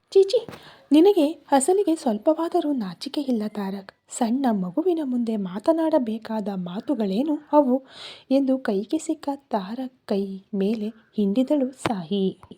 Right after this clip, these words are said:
"ಆವ್ ರಾಕ್ಷಸಿ, ಪ್ರತಿ ಬಾರಿ ಹೀಗೆ ಗಿಲ್ಲಿ ಬಿ-, ಗಿಲ್ಲಿ ಬಿಡುತ್ತೀಯೇನೆ?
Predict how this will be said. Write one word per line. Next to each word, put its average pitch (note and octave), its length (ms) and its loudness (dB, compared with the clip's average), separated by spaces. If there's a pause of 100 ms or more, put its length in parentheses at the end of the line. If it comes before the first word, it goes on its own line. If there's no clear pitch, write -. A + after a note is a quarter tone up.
(580)
"ಆವ್ F4 240 4 (260)
ರಾಕ್ಷಸಿ, A#3 520 -2 (320)
ಪ್ರತಿ B3 320 4
ಬಾರಿ F4 320 2
ಹೀಗೆ C#4+ 340 -2 (380)
ಗಿಲ್ಲಿ A#3+ 280 2
ಬಿ-, D#4 340 0
ಗಿಲ್ಲಿ C#4 340 2
ಬಿಡುತ್ತೀಯೇನೆ? G#3+ 1200 -2